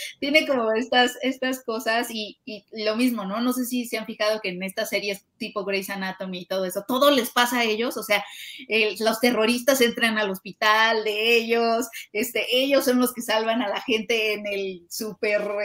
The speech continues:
este, no sé, choque del avión, el helicóptero cae encima de ese hospital, o sea, como que <laughs> tiene todas esas cosas que,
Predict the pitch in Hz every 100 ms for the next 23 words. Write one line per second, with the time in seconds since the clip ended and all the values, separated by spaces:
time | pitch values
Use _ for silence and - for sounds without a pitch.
0 | 202 214 214 202 202 190 - _ - 202
1 | 208 208 208 - 247 254 220 196 190 220
2 | 226 220 226 226 226 - - 233 233 247
3 | 254 254 247 240 220 226 - 254 240 220
4 | 214 214 220 - 196 208 208 214 214 240
5 | 269 262 247 - 262 - - - - 277
6 | 311 285 269 - - 285 - 285 302 -
7 | 226 226 240 294 - 208